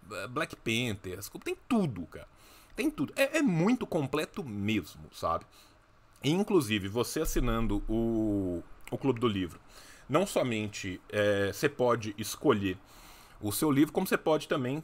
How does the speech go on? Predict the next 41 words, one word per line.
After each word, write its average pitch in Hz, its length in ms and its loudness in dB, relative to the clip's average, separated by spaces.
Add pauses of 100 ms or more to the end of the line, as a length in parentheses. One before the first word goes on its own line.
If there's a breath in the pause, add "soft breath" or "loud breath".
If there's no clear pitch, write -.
(120)
pedir 139 360 -4
pra 151 140 -2
colocar 147 300 0
na 139 80 0
modalidade 120 460 0
com 151 120 -2
um 143 40 2
livro 139 200 2
a 180 40 6
mais 143 240 2
e 165 40 -6
vai 135 280 2
num 165 380 -2
único 202 300 -4
envio, 190 440 2
né? 135 180 -2
Que 139 140 -6
fica 147 240 -6
bem 117 180 -2
mais 135 420 -2
barato. 135 600 0 (500 loud breath)
Para 233 180 12
além, 190 560 6 (360)
para 180 140 8
além 156 540 6 (140)
do 131 240 0
fato 143 360 2
de 135 80 -8
você - 120 -2
ganhar 139 220 0
um 147 100 0
cupomzíssimo 156 1120 0
de 117 120 -6
desconto. 160 640 -2
Então, 143 400 0
se - 60 -8
você 160 80 -2
for 160 120 -2
comprar 135 260 2
mais 104 220 0
coisa, 110 500 4